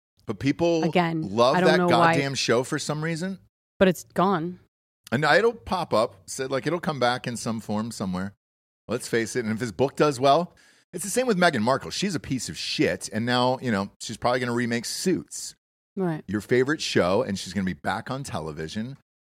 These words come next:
Speaker 1: And, uh, they just broke another Nielsen ratings record last week again. Um, so, yeah, dude, she's coming back. It doesn't matter if you hate these people. It's if they can bring in ratings and money, and she certainly can. Uh, that I'll give her.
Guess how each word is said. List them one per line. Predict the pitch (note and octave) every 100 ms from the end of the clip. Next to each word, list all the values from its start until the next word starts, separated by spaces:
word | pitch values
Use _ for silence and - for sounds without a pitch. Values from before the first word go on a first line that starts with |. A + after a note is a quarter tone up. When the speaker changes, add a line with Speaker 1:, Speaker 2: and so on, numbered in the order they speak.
| -
Speaker 1:
And, | F#2 E2+ E2+
uh, | F2 F2
they | F2
just | F2+ -
broke | G2+ G2
another | F2 F#2+ A#2 C3
Nielsen | A#2+ B2 C3+ - C3+ C3 B2+
ratings | G#2 A#2 B2+ A2
record | B2+ C#3 C3+
last | B2 B2+ -
week | B2 C3
again. | E2+ D#2+ D#2 F#2+ C3+ D#3+ _ _ _ _ _ _ F2
Um, | F2 F2 E2 E2
so, | - G2+ F#2 F2 - -
yeah, | A2 C#3
dude, | F#2 F2 F2
she's | - B2 C#3+
coming | - E3 E3
back. | D3 D3+ E3+ F#3 - - _ _ -
It | B2
doesn't | F#3+ G#3+ G3
matter | C#3+ D#3+ D3 A#2+ A#2+ A2+ - _
if | G#2 -
you | A2
hate | G#2 C3
these | D3 D3
people. | - D#3 D3+ E3+ E3+
It's | A#2 C3
if | A2
they | B2
can | - A2
bring | A2+ A#2+
in | A#2 G2
ratings | A2 A#2 D#3+ A2
and | G2
money, | G2 B2 F3+ - - _
and | A2 A#2+
she | A2+ D3+
certainly | F3 F#3+ F#3+
can. | - E3+ F#3+ -
Uh, | F#2+
that | C3 A#3+
I'll | F#3+
give | A#2+ C#3
her. | -